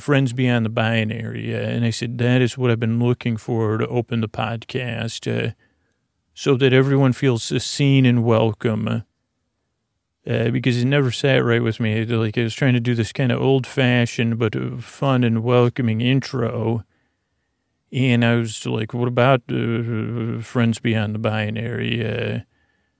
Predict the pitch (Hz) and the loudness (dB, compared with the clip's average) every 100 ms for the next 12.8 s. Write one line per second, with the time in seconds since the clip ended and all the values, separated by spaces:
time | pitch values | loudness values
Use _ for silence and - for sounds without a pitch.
0 | _ 120 110 113 113 110 107 113 117 - | _ -6 -6 -4 -2 -2 -2 0 0 0
1 | 117 107 110 110 110 110 117 113 107 - | 0 0 -2 -4 -4 -4 -2 -4 -4 -4
2 | 110 113 117 123 117 117 123 131 120 120 | -4 -2 0 2 2 4 2 2 2 2
3 | 117 113 113 - 123 110 - 120 113 113 | 2 2 0 -2 -4 -4 -4 0 2 2
4 | 123 120 120 117 120 113 110 107 104 117 | 4 6 4 2 0 -4 -2 -2 0 -2
5 | 113 127 113 113 - 117 104 - 131 120 | -2 -4 -4 -4 -2 -4 -4 -2 2 0
6 | - 127 110 123 120 110 113 - _ _ | -2 -6 -6 -6 -8 -10 -10 -14 _ _
7 | _ _ _ _ _ _ 127 123 117 113 | _ _ _ _ _ _ -4 0 2 2
8 | 110 - 143 123 - 120 110 123 117 110 | 0 0 0 0 0 0 0 0 -2 0
9 | 113 - 117 117 113 117 147 123 110 113 | -4 -4 -4 -2 -4 -2 0 0 0 -2
10 | 117 127 143 147 123 120 104 151 147 127 | -6 -6 -2 0 0 -2 -4 -4 -4 -4
11 | 117 117 135 139 127 - 127 117 127 120 | -4 -4 -4 -2 -2 -2 -2 -2 -6 -4
12 | 127 127 127 120 113 113 110 | -2 0 0 0 0 0 -2